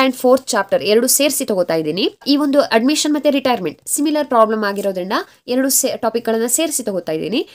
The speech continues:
ಇದರಲ್ಲಿ ಸಿಕ್ಸ್ ಮಾರ್ಕ್ಸ್ ಮತ್ತೆ ಟ್ವೆಲ್ವ್ ಮಾರ್ಕ್ಸ್ ಕ್ವಶನ್‌ಗಳನ್ನ ನಿಮ್ಗೆ ಎಕ್ಸಾಮ್ ಅಲ್ಲಿ ಕೇಳ್ತಾರೆ. ಹಾಗಿದ್ರೆ ಸಿಕ್ಸ್ ಮಾರ್ಕ್ಸ್‌ಗೆ ಇನ್-, ಇಂಪಾರ್ಟೆಂಟ್ ಇರುವಂಥದ್ದಂದ್ರೆ ರೇಷಿಯೋಸ್.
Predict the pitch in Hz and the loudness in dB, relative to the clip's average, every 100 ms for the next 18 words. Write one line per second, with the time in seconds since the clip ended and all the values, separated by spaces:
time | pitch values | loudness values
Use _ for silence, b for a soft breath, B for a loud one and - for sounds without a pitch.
0 | B B - 285 330 - 320 - 349 359 | B B -6 -2 -2 -2 -2 0 0 -2
1 | - 311 320 320 320 339 320 311 - 254 | -2 -4 -4 -4 -2 -2 -2 -4 -4 -2
2 | - 220 208 226 311 226 185 175 175 170 | -4 -2 -2 -2 -2 -4 -2 -2 -2 -4
3 | 160 151 160 147 139 214 339 B B B | -4 -6 -8 -8 -8 -8 -10 B B B
4 | 330 330 330 349 381 - 392 403 403 294 | -4 -2 -4 -4 -2 -2 0 2 2 0
5 | 311 262 254 262 269 285 277 269 262 240 | 2 2 -2 0 0 2 2 0 -2 -2
6 | 220 214 196 190 254 453 _ 294 254 - | -2 -4 -4 -4 -4 -6 _ 0 0 0
7 | - 135 135 | -4 -8 -8